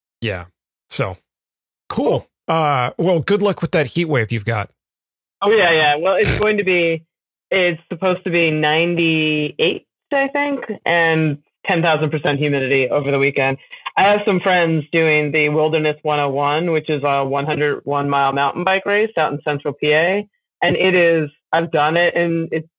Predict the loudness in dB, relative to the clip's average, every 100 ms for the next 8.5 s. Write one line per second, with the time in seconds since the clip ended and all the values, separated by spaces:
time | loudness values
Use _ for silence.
0 | -8 -8 -4 0 2 0 0 0 0 -2
1 | -6 -4 -2 0 0 0 -2 -2 0 2
2 | 0 -2 _ -6 -2 -2 -2 -4 -6 _
3 | -6 -2 -2 0 0 0 0 2 2 2
4 | 0 -4 _ _ _ _ _ -6 0 0
5 | 0 -2 -4 _ _ _ _ -2 0 2
6 | 2 2 2 2 0 -4 -2 0 0 2
7 | 2 2 0 0 -2 -4 -8 -4 0 0
8 | 0 0 0 -2